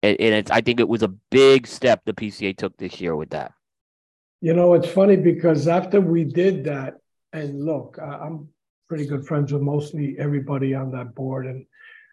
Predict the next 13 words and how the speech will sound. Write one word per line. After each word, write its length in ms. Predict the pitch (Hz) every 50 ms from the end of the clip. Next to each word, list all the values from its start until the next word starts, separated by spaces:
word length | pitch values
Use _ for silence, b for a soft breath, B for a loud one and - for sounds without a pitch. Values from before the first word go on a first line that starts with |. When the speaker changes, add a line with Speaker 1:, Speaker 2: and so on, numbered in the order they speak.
| b b
Speaker 2:
I 80 | - 165
remember 360 | 156 160 160 160 170 170 165
I 40 | 160
was 200 | 156 156 147 -
talking 420 | - 160 156 151 139 147 143 131
to 160 | - 139 139
Greg 400 | 131 123 143 147 151 156 156 147
Zimmerman 880 | 156 - - - - - - 180 180 175 160 147 135 135 131 131 127 123 _ _ _ _ _ _ _ _ _ _ _ _ _ _ _ 165
after 360 | 165 170 165 165 - 175 160
we 340 | 151 143 147 156 160 156 143
did 360 | 131 - 170 175 196 220 220
our 160 | 202 170 156
seminar. 800 | - - - 170 156 151 147 143 139 139 135 131 131 139 -